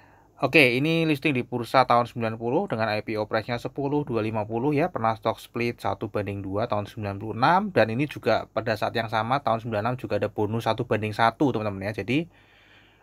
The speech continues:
eh, dari situ aja sebenarnya sudah balik modal ya. Kalau teman-teman beli punya satu saham akan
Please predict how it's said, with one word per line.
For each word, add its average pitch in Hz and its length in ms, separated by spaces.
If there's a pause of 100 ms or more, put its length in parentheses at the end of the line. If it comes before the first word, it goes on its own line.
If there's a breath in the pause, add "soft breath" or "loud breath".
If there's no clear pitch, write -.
(120)
eh, 120 160
dari 117 240
situ 127 240
aja 156 240
sebenarnya 139 240
sudah 127 240
balik 120 240
modal 131 320
ya. 110 80
Kalau 110 240
teman-teman 110 480
beli 110 160
punya 113 320
satu 117 240
saham 117 560
akan 113 160